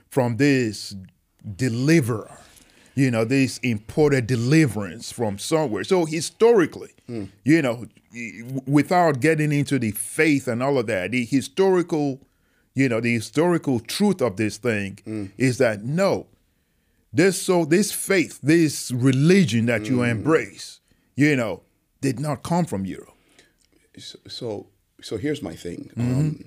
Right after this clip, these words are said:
Speaker 2: just wanna say a couple of things. Like, so first of all, may a thousand poxes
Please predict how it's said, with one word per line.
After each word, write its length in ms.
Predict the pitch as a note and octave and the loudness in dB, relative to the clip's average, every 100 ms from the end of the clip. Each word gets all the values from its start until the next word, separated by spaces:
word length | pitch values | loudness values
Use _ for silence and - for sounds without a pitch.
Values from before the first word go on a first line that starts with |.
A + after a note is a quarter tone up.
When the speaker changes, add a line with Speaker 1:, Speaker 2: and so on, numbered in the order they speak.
| - | -20
Speaker 2:
just 160 | - | -12
wanna 120 | B2 F#2+ | -10 -8
say 140 | G2 | -8
a 40 | |
couple 260 | F2+ F2+ F2+ | -10 -10 -10
of 40 | |
things. 360 | - E2+ E2+ - | -10 -12 -14 -14
Like, 180 | F2 F2 | -14 -16
so 180 | - - | -14 -12
first 260 | - C#3+ C#3 | -6 -6 -6
of 80 | F#2 | -8
all, 300 | E2 B1 - - - - _ _ | -8 -8 -14 -20 -20 -20 _ _
may 240 | F#2 G2 F#2 | -8 -6 -6
a 60 | |
thousand 580 | F2 B2+ C3 C3 C3+ B2+ | -10 -10 -8 -6 -8 -10
poxes 720 | - - - - - - - | -18 -16 -16 -16 -16 -18 -20